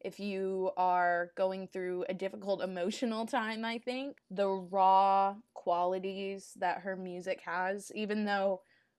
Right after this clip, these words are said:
it is wonderfully recorded and, uh, very con-, it's very conventionally pleasing to the ear, I think. There's this, like, raw emotion to her lyrics and her voice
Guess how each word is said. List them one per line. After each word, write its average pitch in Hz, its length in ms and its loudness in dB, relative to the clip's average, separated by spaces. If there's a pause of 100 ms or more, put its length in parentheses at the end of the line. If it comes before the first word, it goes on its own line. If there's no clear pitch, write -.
(260)
it 214 160 2
is 190 300 -2
wonderfully 208 1000 4
recorded 175 840 -2 (400)
and, 180 560 -2
uh, 180 320 4 (640)
very 220 420 4
con-, 214 380 -2
it's 220 200 -4
very 240 600 6
conventionally 226 720 0
pleasing 190 560 -6
to 185 100 -6
the 170 220 -6
ear, 190 200 0
I 175 140 2
think. 165 500 -10 (260)
There's 208 200 0
this, 208 200 -4
like, 190 160 2
raw 196 720 4 (280)
emotion 214 580 2
to 196 220 -4
her 190 160 2
lyrics 202 520 2
and 196 260 -6
her 190 160 -6
voice 190 580 -2